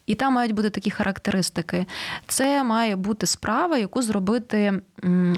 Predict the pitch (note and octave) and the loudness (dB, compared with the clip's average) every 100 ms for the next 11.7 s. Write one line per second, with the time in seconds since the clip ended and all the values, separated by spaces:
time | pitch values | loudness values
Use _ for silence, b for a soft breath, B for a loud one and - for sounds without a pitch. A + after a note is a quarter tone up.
0 | - F#3 G#3+ G3+ - G#3 C4+ - C#4+ - | 2 2 2 0 0 0 0 0 -2 2
1 | G3+ F#3+ B3 A#3+ G3 F3 F3+ F3+ F#3+ - | 0 0 -2 0 0 -2 -2 0 -2 -2
2 | B3 C4 F#3 F#3 G#3+ G#3+ F#3+ G#3 - - | -2 -2 -2 0 0 0 0 0 -2 -4
3 | F#3 - B3 D#4 - B B B B B | -4 -2 0 -2 -2 B B B B B
4 | G3 G#3+ B3+ B3 B3 A#3 A3+ B3 A3+ F#3+ | 0 0 2 0 0 0 0 0 0 -2
5 | G3+ A3 F#3+ - F3+ F#3 - D#4 F#4 - | -2 -2 -4 -4 0 0 0 0 -2 -4
6 | - F3+ G#3 A#3 B3+ - F#3+ F#3 A3+ - | -2 0 2 2 0 -2 -4 -2 -4 -2
7 | G3+ A#3 B3 - A#3+ - C#4 A4+ F#4 - | -2 0 0 -2 -4 -2 -2 0 -2 0
8 | G3 B3 C#4 B3+ A#3+ - G3+ G3+ G#3 A3 | 0 0 0 0 -2 -2 0 0 0 0
9 | C#4 A3+ G3+ G3+ G3 G3+ F#3+ G3 F#3+ F3+ | 0 0 0 0 2 2 2 4 2 0
10 | F#3 - F3+ F3+ - F#3+ A3+ D#4 G3+ F#3+ | -4 -2 0 0 0 2 2 2 2 2
11 | G#3 A3+ A3 F#3 - F#3+ F3 | 2 2 0 -2 2 2 2